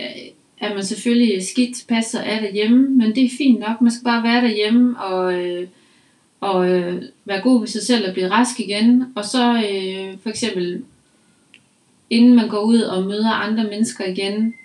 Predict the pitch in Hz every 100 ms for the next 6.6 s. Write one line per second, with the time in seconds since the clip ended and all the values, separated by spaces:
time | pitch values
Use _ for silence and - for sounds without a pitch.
0 | _ _ _ _ _ _ - 240 - 190
1 | 185 214 208 - 214 226 226 196 196 190
2 | 220 214 220 190 185 185 180 180 185 180
3 | - 190 - 190 196 202 180 185 180 -
4 | 185 175 175 180 _ _ 196 202 190 196
5 | 196 202 190 247 196 185 202 185 185 202
6 | 196 185 185 - 180 180